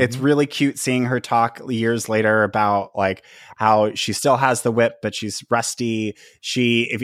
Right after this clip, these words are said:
i-, like, you can watch the clips of her actually doing the, like, filming the scene.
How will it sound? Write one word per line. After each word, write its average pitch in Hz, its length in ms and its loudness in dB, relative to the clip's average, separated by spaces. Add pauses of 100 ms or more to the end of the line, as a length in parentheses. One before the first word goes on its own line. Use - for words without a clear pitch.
(100)
i-, 127 200 -2
like, 120 120 -2
you 127 100 2
can 135 200 2
watch 117 420 2
the 107 300 4
clips 113 320 0
of 101 240 -6
her 104 360 0
actually 107 920 -2 (180)
doing 113 600 2
the, 104 380 2
like, 98 240 -2
filming 127 340 2
the 117 60 0
scene. 110 480 -2